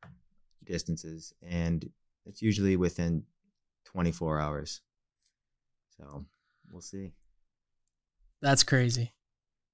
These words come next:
Speaker 2: You know, that's a lot of miles that you, that you're putting on. Do you think with your, do you th-, how do you think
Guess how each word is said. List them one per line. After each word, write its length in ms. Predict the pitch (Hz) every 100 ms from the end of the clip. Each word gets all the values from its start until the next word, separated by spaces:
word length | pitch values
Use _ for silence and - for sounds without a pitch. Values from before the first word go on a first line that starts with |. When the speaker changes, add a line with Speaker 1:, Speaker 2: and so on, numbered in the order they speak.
| _
Speaker 2:
You 120 | - 127
know, 140 | 123
that's 220 | 127 131
a 60 | 139
lot 220 | 135 135
of 80 | 131
miles 500 | 127 127 127 127 127
that 160 | 127
you, 160 | 123 127 123
that 160 | 131
you're 120 | 123 127
putting 320 | - 131 131
on. 300 | 127 131 127
Do 100 | 131
you 160 | 135
think 560 | 135 - 139 135 131 - _ _ _ _ _ _ _ _ _ _ _ _ -
with 320 | 139 139 131
your, 640 | 131 131 131 127 127 - - _ _ _ _ _ _ _ 147
do 80 | -
you 140 | 147 139
th-, 260 | - -
how 220 | 139 160 160
do 60 |
you 160 | 165 156
think 420 | - 147 143